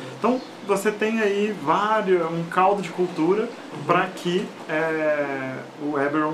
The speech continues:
Speaker 1: fosse um lance fera, assim.
Speaker 2: E ele trouxe, é, ao contrário do D e D, que na verdade as raças principais são as raças clássicas da fantasia medieval, e como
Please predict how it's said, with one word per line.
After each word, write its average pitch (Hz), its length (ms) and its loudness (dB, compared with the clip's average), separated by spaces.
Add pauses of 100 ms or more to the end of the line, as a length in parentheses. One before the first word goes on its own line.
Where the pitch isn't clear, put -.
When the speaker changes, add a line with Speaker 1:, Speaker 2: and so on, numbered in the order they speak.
(160)
Speaker 1:
fosse 160 300 -4
um 165 340 -4
lance 156 320 -8 (280)
fera, 123 360 2
assim. - 180 -12 (120)
Speaker 2:
E 131 580 -2
ele 143 340 -2
trouxe, 156 560 0 (460)
é, 127 180 0
ao 143 120 0
contrário 170 500 2
do 170 140 -6
D 143 220 0
e - 20 -2
D, 127 180 -4
que 123 120 -8
na 131 100 0
verdade 117 460 -2
as 117 140 -6
raças 131 480 0
principais 117 920 -8 (460)
são 123 160 -6
as 117 120 -8
raças 123 380 -2
clássicas 117 440 -2
da 120 120 -4 (160)
fantasia 117 420 -6
medieval, 127 580 0
e 117 40 -4
como 127 160 -8